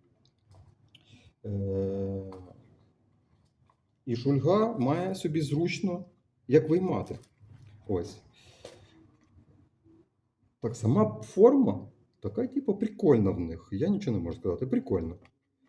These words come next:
Але засовуєш ніж, він до кінця того не доходить. Впирається, десь він тут починає впиратися, видно, починає тут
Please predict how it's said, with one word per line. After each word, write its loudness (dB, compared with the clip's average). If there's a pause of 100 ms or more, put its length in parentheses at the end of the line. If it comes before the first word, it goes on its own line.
(120)
Але 2
засовуєш 0
ніж, -2
він 4
до 2
кінця 2
того 0
не 4
доходить. 0 (920)
Впирається, 2
десь -4
він -2
тут -6
починає -2
впиратися, -2
видно, 0
починає -2
тут -6